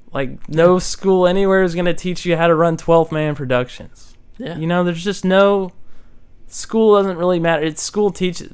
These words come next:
Speaker 1: all school is to me is the build, like, is proof that you know how to learn.
Speaker 2: Yeah.
Speaker 1: That's what a degree means to me. It's like,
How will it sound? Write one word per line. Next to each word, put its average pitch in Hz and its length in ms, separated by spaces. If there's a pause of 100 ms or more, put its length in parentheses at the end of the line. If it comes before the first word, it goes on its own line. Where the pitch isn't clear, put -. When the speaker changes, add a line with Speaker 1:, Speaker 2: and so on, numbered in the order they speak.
(140)
Speaker 1:
all 175 220
school 147 360
is 135 120
to 131 140
me 123 300
is 117 180
the 117 140
build, 113 300
like, 120 340 (260)
is 117 160
proof 147 320
that 127 160
you 123 80
know 123 160
how - 80
to 117 100
learn. 101 500 (720)
Speaker 2:
Yeah. 131 240
Speaker 1:
That's 127 220
what 127 80
a 123 40
degree 113 360
means 101 280
to 101 120
me. 104 260
It's - 140
like, 104 320